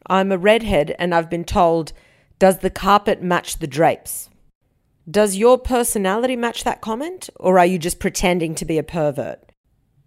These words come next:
You will be lonely if you don't have kids. I actually have quality relationships in my life that I work on, so I don't need to create a human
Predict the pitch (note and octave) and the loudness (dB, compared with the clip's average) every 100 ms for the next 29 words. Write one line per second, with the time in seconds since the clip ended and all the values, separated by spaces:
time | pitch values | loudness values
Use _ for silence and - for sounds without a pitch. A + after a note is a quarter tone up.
0 | _ G3 A#3+ B3+ A#3+ A3+ G#3 G#3+ A3 B3 | _ 0 0 0 -2 -4 -2 0 0 0
1 | G#3+ F3 - - F#3+ F3+ E3+ F#3 E3 - | 0 -2 -4 -10 -6 -2 -2 -2 -8 -6
2 | D#3+ G2+ - - _ _ _ _ _ _ | -8 -8 -12 -20 _ _ _ _ _ _
3 | C#4 G4 G#4+ - F#4+ F#4 A#3 G#3 A#3+ A3 | 2 2 2 0 -4 -4 -4 -2 -2 -2
4 | - A#3 A#3 A3+ G#3 F#3 F3+ F3 A3 G3 | -4 -2 0 -2 -4 -2 0 0 -2 -6
5 | G3 F3 - F3 E3+ D#3 D3 D#3 C#3 - | -6 -6 -8 -6 -4 -2 -2 -2 -2 -4
6 | F3+ F#3+ D#3+ D#3+ F3 D3+ A2+ C#3+ - _ | -2 -2 -2 -4 -4 -8 -8 -14 -20 _
7 | - B3 F4 D#4+ G#3 G3 G#3 G#3 - - | -2 0 0 -2 -2 0 -2 -4 -10 -8
8 | G#3 F#3+ F#3 F#3 - G#3 A3+ F3+ D#3 | -2 0 0 -2 -6 -6 -2 -2 -4